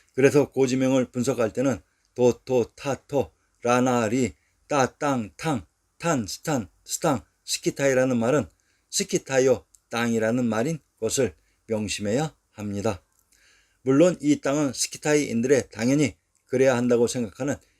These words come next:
신씨의 고을의 구조를 가진 선인들의 본부를 의미하는 것입니다.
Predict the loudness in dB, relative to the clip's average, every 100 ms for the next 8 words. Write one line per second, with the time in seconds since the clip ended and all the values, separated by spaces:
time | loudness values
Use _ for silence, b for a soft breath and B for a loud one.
0 | _ -4 -2 -2 2 2 2 _ 0 4
1 | 4 4 0 -2 0 0 -2 -4 _ _
2 | _ 0 2 2 0 2 2 2 -2 -6
3 | -2 4 4 4 -4 -10 -6 -4 -6 -8
4 | _ _ -10 -8 -6 -4 -4 -4